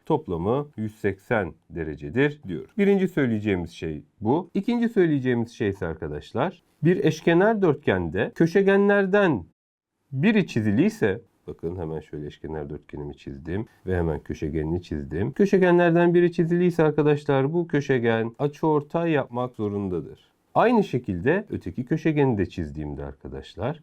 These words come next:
yine burada bu açılar açıortay yapmak zorundadır diyoruz. Buradan hareketle hadi gelin sorumuza şimdi bakalım. Şimdi A B C D bir eşkenar dörtgendi. O zaman arkadaşlar burada B açısı yüz kırk derece ise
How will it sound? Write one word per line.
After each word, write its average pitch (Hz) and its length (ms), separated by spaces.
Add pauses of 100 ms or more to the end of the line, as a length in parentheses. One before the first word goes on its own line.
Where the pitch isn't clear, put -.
(120)
yine 120 260
burada 104 440 (100)
bu 107 100
açılar 90 580 (100)
açıortay 127 600
yapmak 131 580
zorundadır 85 600 (160)
diyoruz. - 460
Buradan 226 280
hareketle 151 640 (100)
hadi 190 200
gelin 123 220
sorumuza 117 460
şimdi 101 320
bakalım. - 300 (100)
Şimdi 196 260
A 185 240
B 202 180
C 202 240
D 202 160
bir 190 80
eşkenar 185 520
dörtgendi. 196 720
O 165 100
zaman 180 280
arkadaşlar 156 720
burada 160 440 (400)
B 143 320
açısı 180 380
yüz 123 180
kırk 202 240
derece 196 340
ise 147 360